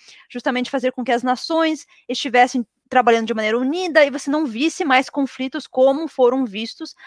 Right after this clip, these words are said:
lá no começo do século passado, essas duas grandes guerras mundiais. Só que o que a gente tá vendo agora, que a onu tá fazendo, é quase que o oposto, porque eles estão, eles estão criando essa situação caótica em, junto, em parceria com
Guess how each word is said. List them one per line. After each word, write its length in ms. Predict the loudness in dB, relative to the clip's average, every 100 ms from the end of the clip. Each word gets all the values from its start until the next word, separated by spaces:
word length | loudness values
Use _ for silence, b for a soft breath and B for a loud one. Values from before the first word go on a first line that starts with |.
| B
lá 160 | 4 4
no 120 | 4
começo 400 | -2 -4 -4 -6
do 60 | -4
século 300 | 0 0 2
passado, 360 | 0 4 2
essas 220 | 0 -10 -4
duas 180 | -4
grandes 260 | -2 -6 -4
guerras 300 | -2 -2 -2
mundiais. 480 | -4 0 -2 -4 -14 b b b
Só 100 | 0
que 80 | 2
o 20 |
que 60 | 2
a 60 |
gente 240 | 2 0 4
tá 120 | 4
vendo 220 | 4 2
agora, 360 | 4 6 6 4
que 100 | 0
a 40 |
onu 100 | -2
tá 100 | -4
fazendo, 300 | -6 -4 -2
é 20 |
quase 260 | 2 2 2
que 80 | -4
o 60 |
oposto, 500 | -2 2 2 2 -4
porque 200 | -12 -6
eles 160 | -6 -4
estão, 360 | -2 2 2 2 b b b b b -6
eles 220 | -4 -2
estão 220 | 0 0
criando 380 | 2 4 6 4
essa 200 | 2 -2
situação 600 | -6 _ 2 2 2 -2
caótica 680 | 4 6 6 4 2 0 0
em, 300 | -2 -4 -8 -12
junto, 440 | -8 -6 -6 -6
em 20 | 2
parceria 500 | 2 4 0 0 -2
com 260 | 2 0